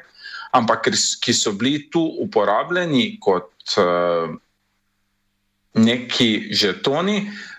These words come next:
zato da se zagotovi prevlada, eh, neke določene kandidatke. To se ni prvič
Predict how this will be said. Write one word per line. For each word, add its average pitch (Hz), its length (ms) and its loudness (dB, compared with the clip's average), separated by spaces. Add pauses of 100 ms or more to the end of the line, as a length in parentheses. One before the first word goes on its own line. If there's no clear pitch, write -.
zato 117 360 2
da 143 140 2
se 143 300 0
zagotovi 123 720 0
prevlada, 104 840 2
eh, 101 240 0
neke 101 520 2
določene 95 520 0
kandidatke. 95 600 2
To 147 120 2
se 147 180 0
ni 156 480 0 (100)
prvič 127 460 0